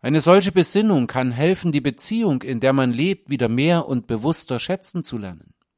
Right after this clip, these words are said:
Denn wie schnell wird uns etwas über das Alltägliche einerlei viel zu selbstverständlich,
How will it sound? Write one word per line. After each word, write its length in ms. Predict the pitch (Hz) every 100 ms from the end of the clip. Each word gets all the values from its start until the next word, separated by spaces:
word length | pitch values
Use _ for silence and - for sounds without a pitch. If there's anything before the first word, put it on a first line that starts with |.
| _ _ _ _ _ _ _ _ -
Denn 380 | 113 117 117 -
wie 160 | 110 113
schnell 360 | - 131 151
wird 120 | 156 156
uns 160 | 135
etwas 720 | - 143 - 156 147 - - -
über 180 | 123 123
das 180 | 131
Alltägliche 760 | - 135 123 160 175 190 170 156
einerlei 500 | 131 135 127 123 127
viel 320 | 120 165 190
zu 140 | - 139
selbstverständlich, 1160 | 117 131 - - 120 107 113 120 127 139 120